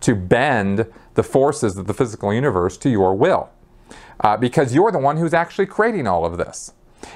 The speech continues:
And if, for anybody who's ever read, uh, Richard Bachman, uh, or Richard Bach, rather, I should say, the Jonathan Livingston Seagull,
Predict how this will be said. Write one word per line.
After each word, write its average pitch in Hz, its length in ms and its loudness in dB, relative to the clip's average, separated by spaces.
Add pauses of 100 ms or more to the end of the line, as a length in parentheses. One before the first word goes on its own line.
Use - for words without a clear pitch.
And 135 340 -2
if, - 180 -2
for 175 100 2
anybody 151 340 2
who's 131 160 0
ever 123 180 2
read, 110 460 2
uh, 95 280 2
Richard 110 280 -4
Bachman, 104 560 -2
uh, 87 340 -2
or 101 200 -2
Richard 107 280 -2
Bach, 101 300 0
rather, 87 220 -2
I 82 40 -4
should - 160 -16
say, 87 220 -2
the 90 160 0
Jonathan 113 420 -2
Livingston 110 380 -4
Seagull, 123 560 -2